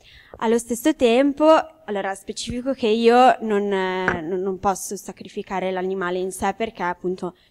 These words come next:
c'è dietro un percorso di formazione, la mia prof che qua può confermare, ci bisogna, ci sono dietro tanti co-, tan-, c'è tanto lavoro e ci vogliono proprio delle,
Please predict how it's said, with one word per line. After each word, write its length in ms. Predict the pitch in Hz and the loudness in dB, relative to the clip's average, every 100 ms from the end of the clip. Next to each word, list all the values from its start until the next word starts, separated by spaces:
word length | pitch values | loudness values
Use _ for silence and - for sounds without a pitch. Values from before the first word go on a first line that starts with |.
| - | -14
c'è 140 | 202 | -8
dietro 580 | 196 196 214 185 180 - | -6 -6 -2 -2 -2 -6
un 300 | 190 190 185 180 | -10 -6 -6 -6
percorso 400 | 208 - 190 208 | -8 -8 -10 -10
di 100 | 196 | -12
formazione, 880 | - 196 190 185 - 233 226 233 233 - - - | -10 -6 -4 -6 -4 0 2 0 -4 -12 -20 -4
la 140 | 220 | -2
mia 160 | 233 226 | -2 -2
prof 540 | 208 - - 220 - | -6 -6 -2 -2 -2
che 120 | 202 | -10
qua 200 | - 214 | -6 -6
può 200 | 202 208 | -4 -6
confermare, 760 | 190 190 - 202 214 160 196 277 - - - _ | -6 -12 -8 -6 -4 -4 -4 -4 -4 -18 -20 _
ci 100 | - | -6
bisogna, 400 | 240 226 214 208 | -4 -2 -2 -4
ci 140 | 208 | -6
sono 340 | 233 226 214 202 | -8 -2 0 0
dietro 300 | 208 202 214 | -2 -4 -4
tanti 260 | 214 214 | -4 -4
co-, 240 | - 214 190 - | -4 -4 -4 -4
tan-, 680 | 202 208 196 180 - - _ _ | -4 -4 -6 -14 -18 -20 _ _
c'è 140 | 240 | -8
tanto 320 | 226 226 247 | -2 0 2
lavoro 420 | 240 233 254 262 294 | 4 6 6 6 6
e 80 | |
ci 140 | 269 254 | 4 0
vogliono 380 | 220 208 208 202 | 0 0 0 -2
proprio 320 | 220 - 208 | -2 -4 -6
delle, 880 | 202 185 180 185 180 175 170 165 | -4 -2 -2 -4 -4 -4 -6 -8